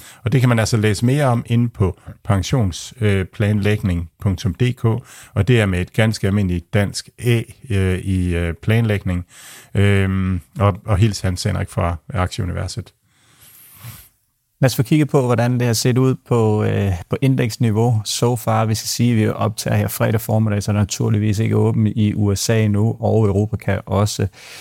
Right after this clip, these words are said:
Speaker 2: ændre, hvor vi er i øjeblikket. Øh, fra luk i fredag, så er S og P'en op, øh, nul komma seks, Dow op nul komma to, Nasdaq over lige over en procent,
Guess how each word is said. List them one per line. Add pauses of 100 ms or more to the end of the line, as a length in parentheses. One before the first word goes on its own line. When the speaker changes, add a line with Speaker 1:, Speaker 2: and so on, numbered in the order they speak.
(360)
Speaker 2:
ændre, (220)
hvor
vi
er
i
øjeblikket. (120)
Øh,
fra
luk
i
fredag,
så
er
S
og (100)
P'en
op, (120)
øh,
nul
komma
seks,
Dow
op
nul
komma
to,
Nasdaq
over
lige
over
en
procent,